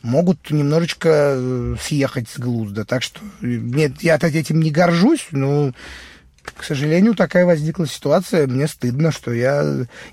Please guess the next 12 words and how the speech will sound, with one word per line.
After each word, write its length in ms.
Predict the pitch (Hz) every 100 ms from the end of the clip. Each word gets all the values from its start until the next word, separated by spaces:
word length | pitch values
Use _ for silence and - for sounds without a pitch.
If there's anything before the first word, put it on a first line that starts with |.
| -
не 460 | 185 202 180 165
разобравшись 840 | 156 156 175 165 160 131 - 131 -
в 760 | 135 123 131 131 131 131 123 113 - - -
истории, 720 | 180 - 208 262 320 254 - - -
действительно 640 | 165 147 180 214 226 180 151
обидел 420 | 131 156 139 131
человека, 360 | - 165 247
что 160 | - 160
вообще 200 | - -
мне 140 | 160 139
не 140 | 127
свойственно. 580 | - 82 85 - 107